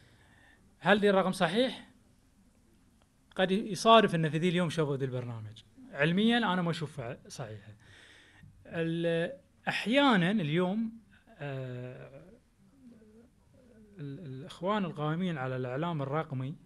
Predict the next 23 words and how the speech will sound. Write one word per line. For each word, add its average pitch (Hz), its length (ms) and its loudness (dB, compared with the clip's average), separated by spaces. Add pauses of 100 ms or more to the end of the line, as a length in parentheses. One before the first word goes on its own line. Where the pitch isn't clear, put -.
أو 127 100 -8
الإعلام 131 360 -4
الإلكتروني 156 560 -6
راح 143 160 -8 (240)
يتحملون 151 500 -6
هالمسؤولية. 123 640 -8 (720)
أي 185 100 4
برنامج 185 480 0
راح 135 160 -6
يطلع 156 180 -6
على 147 100 -4
التلفزيون 147 720 -8
راح 139 160 -10
يكون 147 220 -10
موجود 139 280 -8
على 127 80 -6
اليوتيوب، 131 380 -10 (140)
على 123 120 -10
السوشيال. 120 460 -12 (600)
هني 226 160 2
راح 170 180 2
ممكن 185 420 -2
نعد-، 139 580 -6